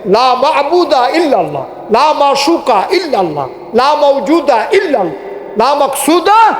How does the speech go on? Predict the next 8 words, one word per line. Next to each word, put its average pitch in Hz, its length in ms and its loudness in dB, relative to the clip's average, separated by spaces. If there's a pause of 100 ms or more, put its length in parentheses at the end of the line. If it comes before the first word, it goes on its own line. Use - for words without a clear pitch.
ইল্লাল্লাহ। 247 840 2 (1120)
কিন্তু 185 160 0
মুহে 202 320 2
না 233 100 2
কইছেন 240 300 0
লা 220 240 0
ইলাহা 214 340 2
ইল্লাল্লাহ। 175 460 -2